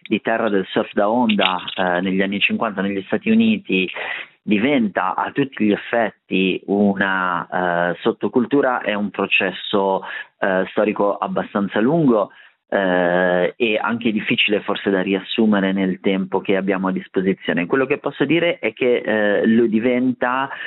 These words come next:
eh, creando una serie appunto di codici condivisi, codici condivisi, eh, di linguaggio,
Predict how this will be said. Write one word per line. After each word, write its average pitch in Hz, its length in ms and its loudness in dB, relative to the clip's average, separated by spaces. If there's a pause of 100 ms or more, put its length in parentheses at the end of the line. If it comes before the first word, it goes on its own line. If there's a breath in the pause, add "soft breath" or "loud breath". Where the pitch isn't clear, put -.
(120 loud breath)
eh, 98 400 2
creando 117 440 2
una 107 200 2
serie 110 300 2
appunto 110 400 -2
di 95 100 0
codici 95 420 -2
condivisi, 92 840 0
codici 104 380 0
condivisi, 107 920 2
eh, 92 280 2
di 95 140 0
linguaggio, 117 840 2